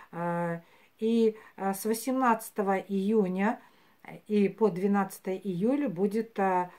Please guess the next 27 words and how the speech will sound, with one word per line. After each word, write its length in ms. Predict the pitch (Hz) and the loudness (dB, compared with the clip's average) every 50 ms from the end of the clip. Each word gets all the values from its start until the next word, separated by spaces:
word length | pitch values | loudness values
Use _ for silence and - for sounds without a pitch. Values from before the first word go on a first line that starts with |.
| - - - _ | -20 -20 -20 _
а, 280 | - 175 170 175 175 170 | -8 -4 -4 -2 -2 0
Меркурий 520 | 170 190 208 214 208 - - 226 220 214 214 | 2 2 2 2 2 4 4 4 6 4 2
тоже 420 | - - 202 220 226 226 240 226 | 2 4 4 4 6 4 4 2
ретроградным. 760 | 202 185 180 190 - - 190 185 175 165 165 160 160 - 165 165 - | 2 0 -4 -6 -4 -2 -2 -2 0 -2 -2 -4 -4 -6 -10 -8 -6
Это 360 | 196 190 190 - 190 170 170 - - - - - - | -6 -6 -4 -4 -6 -6 -6 -10 -18 -20 -20 -14 -8
логика, 500 | 175 175 196 214 247 240 277 247 - - | -4 0 2 2 2 0 -2 -6 -4 -2
мышление 840 | 202 180 175 170 - - 202 214 233 247 254 247 240 240 233 233 - | -2 -2 -2 -4 -6 -2 0 0 0 2 0 -2 -2 0 -2 -2 -4
и, 460 | - 185 180 180 180 175 170 170 165 - - - - - - | -4 -4 -2 -2 -2 -2 -2 -4 -6 -10 -16 -20 -20 -20 -14
а, 440 | - 165 165 165 165 165 165 160 160 - _ _ _ _ | -10 -6 -4 -4 -2 -2 -4 -4 -6 -10 _ _ _ _
как, 260 | - 165 170 - - _ _ _ _ _ - | -10 -10 -10 -14 -20 _ _ _ _ _ -14
э, 420 | - 165 165 170 165 165 165 165 - - _ _ | -12 -8 -6 -6 -4 -6 -6 -8 -10 -16 _ _
ум, 420 | 196 202 220 254 277 269 247 240 - _ _ _ | -2 0 2 2 2 0 0 -4 -8 _ _ _
решения, 600 | - 180 180 180 170 - - 247 262 262 262 254 | -8 -8 -6 -6 -6 -2 0 0 2 2 -2 -4
которые 360 | 254 233 226 - 240 220 214 | -6 -6 -6 -4 -4 -2 -2
мы 100 | 214 202 | -4 -4
принимаем. 500 | 202 214 202 202 202 190 190 190 185 185 - - - - - _ | -4 -4 -2 -2 -2 -2 -2 -4 -6 -8 -12 -18 -20 -20 -10 _
Поэтому 320 | - 233 233 233 233 220 | -4 -4 -4 -2 -4 -2
важных 380 | 214 220 226 220 208 214 202 - | 0 2 2 2 0 -2 -2 -2
вопросов 420 | 220 220 220 - 285 294 - - | -4 -4 -2 -4 -4 -6 -6 -6
на 160 | - 202 196 196 | -4 -2 -2 -2
эти 160 | 190 - - | -4 -6 -8
моменты 500 | 185 185 185 190 202 226 240 240 226 190 | -8 -6 -4 -2 -2 -2 -2 -4 -4 -4
не, 380 | 170 170 175 190 202 202 196 196 - - - - - | -4 -4 -2 -2 -2 -4 -4 -8 -14 -20 -20 -20 -12
э, 120 | - 175 185 | -10 -10 -10
стройте. 680 | 170 - - 214 190 175 165 160 - - 165 151 147 151 - - - - - - - | -10 -8 -4 -2 0 0 0 -2 -4 -6 -6 -6 -6 -8 -14 -20 -20 -20 -20 -18 -12
А, 400 | - 160 165 165 160 156 156 160 - _ _ - - _ - | -8 -6 -4 -4 -4 -6 -8 -10 -14 _ _ -20 -14 _ 0
но 340 | 202 247 285 262 247 - | 2 4 4 4 2 0